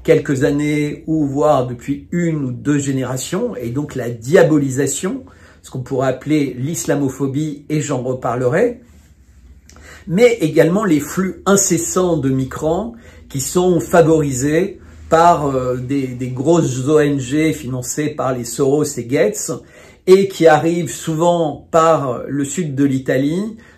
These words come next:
mais également par la Grèce, un peu partout. Et ça, c'est lié à la déstabilisation de la Syrie,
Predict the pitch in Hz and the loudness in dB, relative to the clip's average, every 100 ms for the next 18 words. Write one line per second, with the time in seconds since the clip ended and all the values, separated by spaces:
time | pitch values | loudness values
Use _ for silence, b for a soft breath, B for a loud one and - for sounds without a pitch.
0 | - 156 175 156 147 151 160 160 - 147 | -6 0 2 4 6 4 2 -2 -2 0
1 | 131 127 135 165 185 - - 160 165 - | 2 0 4 4 4 -2 -4 -2 -2 -2
2 | 131 - 156 180 - B B - 139 - | -4 -6 -4 -4 -6 B B -6 -4 0
3 | 185 - 151 143 151 180 190 - 160 170 | 0 0 0 2 6 6 4 2 4 6
4 | 160 135 117 175 180 170 147 139 139 143 | 4 0 0 0 2 2 2 0 0 -2
5 | 139 - 156 143 123 123 120 190 165 - | -2 -6 -6 -6 -8 -2 2 4 4 2
6 | 139 127 139 185 | -6 -4 -4 -6